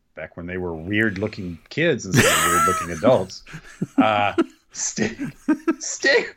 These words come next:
Speaker 1: why do you let Sting say this? Sting's, like, super sad for a lot of reasons, mostly 'cause his kids are weird, but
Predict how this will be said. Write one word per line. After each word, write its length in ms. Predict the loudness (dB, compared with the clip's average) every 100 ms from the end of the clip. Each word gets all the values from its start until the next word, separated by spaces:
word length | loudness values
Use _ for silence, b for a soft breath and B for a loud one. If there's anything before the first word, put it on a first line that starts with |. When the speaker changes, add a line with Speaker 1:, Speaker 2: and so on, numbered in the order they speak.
| _
Speaker 1:
why 260 | 2 4 4
do 60 | 2
you 160 | 0
let 240 | -2 -4 -10
Sting 320 | -12 -10 -8
say 360 | -8 -6 -4
this? 440 | -6 -8 -10 -8 -6 -6 b b b
Sting's, 520 | -12 -4 -4 -4 -8 -16 -2
like, 200 | -2 -2
super 380 | -6 -6 -6 -6
sad 420 | 0 2 2 -2
for 140 | -8
a 80 | -6
lot 240 | -4 -4
of 60 | -4
reasons, 500 | -8 -10 -10 -12 -14
mostly 320 | -12 -12 -14
'cause 200 | -12 -12
his 120 | -12
kids 320 | -16 -16 -14 -14
are 160 | -16 -18
weird, 380 | -12 -6 -6 -6 b b _
but 260 | 0 2 2